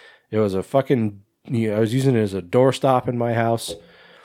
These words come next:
Um, it's, it's, it's a piece of wood. It's, it's meaningless." Um, and basically this a-, attorney saying that, you know, we were trying to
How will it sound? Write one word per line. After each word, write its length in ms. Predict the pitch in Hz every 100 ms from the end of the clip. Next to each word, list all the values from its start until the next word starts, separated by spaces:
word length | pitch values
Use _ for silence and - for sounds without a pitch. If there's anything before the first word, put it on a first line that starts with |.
| _ _
Um, 480 | 107 95 87 87 90
it's, 240 | 95 - -
it's, 300 | 98 - -
it's 160 | -
a 40 | 101
piece 260 | 160 156
of 100 | 120
wood. 280 | 113 117 85
It's, 200 | 87 -
it's 160 | 101 -
meaningless." 640 | 120 110 90 85 - - _ _ _ _ _ _ _
Um, 500 | 95 87 85 85 92 _ _
and 300 | 95 87 85
basically 340 | 123 123 120
this 160 | 107 -
a-, 120 | 92 - _
attorney 400 | 101 - 127 104
saying 300 | 107 98 90
that, 180 | 87 - _ _ _ _ _ _
you 160 | 95 90
know, 300 | 85 85 - _ _
we 300 | 98 98 95
were 140 | 92
trying 380 | 90 120 120 113
to 520 | 98 95 95 - -